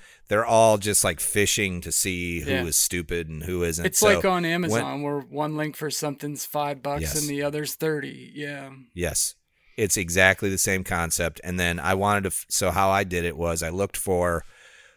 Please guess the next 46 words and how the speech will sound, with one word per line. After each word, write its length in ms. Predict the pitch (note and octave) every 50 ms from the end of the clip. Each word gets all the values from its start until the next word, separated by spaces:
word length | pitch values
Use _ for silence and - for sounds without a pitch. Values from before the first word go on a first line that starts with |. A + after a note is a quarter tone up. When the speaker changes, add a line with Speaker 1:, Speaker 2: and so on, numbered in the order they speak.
| _ _ _ _ _ _ _ _ _ _ _ _ F#2
Speaker 1:
a 80 | F2+
couple 320 | - - A#2 G#2 - A2 F#2+
of 80 | F2
things. 240 | - G2 F#2 F2+ E2
I 40 | F2+
wanted 280 | F2+ F2+ F2+ F2 E2+ -
autofocus 920 | - D#2 D#2+ E2 F2 G2 G2+ - - A#2+ A#2+ A#2 - D#3 D3+ - - - - _ _ _
'cause 180 | - F2 D#2 D2+
Speaker 2:
Yep. 60 | E2
Speaker 1:
there's 220 | F2 E2+ D#2+ D2+ -
a, 200 | D#2+ D2+ D2+ C#2+ C#2
you 100 | F#2 F2+
know, 140 | E2+ D#2+
the 120 | D#2 D2+ D#2+
laser 380 | D2+ E2 F2 F#2 F2+ E2 F2+ E2
has 260 | D#2+ F2 F2 E2+ -
to 220 | - F2 D#2+ D#2 D2 D#2+ F2
go 220 | F2 E2+ E2 D#2
up 180 | D2+ E2+ E2+ -
and 140 | F2 E2+ D#2+
down 240 | E2+ D#2+ E2 D#2+
and 100 | D#2+ D2+
focus 380 | - - F2 E2 - - - -
itself. 380 | G2 - - A2+ A2+ A#2 G#2+ -
So 120 | - F#2
I 60 | D#2+
wanted 320 | D#2+ E2 F2 F2+ F2+ E2 D2+
that, 300 | D#2+ D#2 D#2+ D#2+ - -
and 120 | - D#2
I 60 | D#2 D#2
wanted, 480 | D#2+ E2+ E2 E2+ E2 E2 D#2 D2 D2
uh, 120 | C#2+ C2 - _ -
um, 440 | E2+ D#2 D2+ D2 C#2+ C#2 C#2 - _ _ _ _ _ -
good 280 | - A#2+ A#2+ A2+ G#2 A2 _ _
response 500 | E2+ F2+ - - - F#2 E2+ E2+ D#2+ -
time 240 | - F2 D#2 D#2
from 360 | D2 - - E2+ D#2+ D2+ D2 C#2
the 120 | D#2 D2+
buyer, 420 | C#2 C#2+ D2+ D#2+ D2+ D2 D2 C#2 -
from 160 | - - G#2
the 60 | F#2 E2
seller. 360 | - G#2 F2+ D#2 C2 B1 C2+
So 280 | - - G#2 F2+ E2+
Speaker 2:
Absolutely. 420 | C#2+ - - - - - - - G#2+
Speaker 1:
if 120 | G#2 G2+
I, 440 | G#2 G#2 G#2 G#2 G#2 G#2 G2+ F#2 D2+